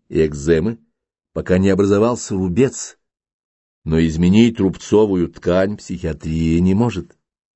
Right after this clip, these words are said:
Если наступила стадия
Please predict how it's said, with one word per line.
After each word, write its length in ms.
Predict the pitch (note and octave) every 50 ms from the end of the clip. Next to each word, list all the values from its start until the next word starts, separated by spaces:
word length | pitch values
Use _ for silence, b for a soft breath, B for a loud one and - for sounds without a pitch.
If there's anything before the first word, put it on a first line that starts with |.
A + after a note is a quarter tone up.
| _ _ _ _ _ _ _ _ _ _ _ _ _ b b b b b b b b
Если 800 | E2 E2 G2 C3+ F#3 G3+ F#3+ F3+ - - C3 B2 A2+ F#2 F2 B B B B B
наступила 580 | - A#2 A#2+ - - C#3 C3+ G3 G3+ G3 F3+ E3+
стадия 720 | E3+ - - - - F#3+ F#3+ E3+ D3+ D3+ D3+ C#3+ B2+ -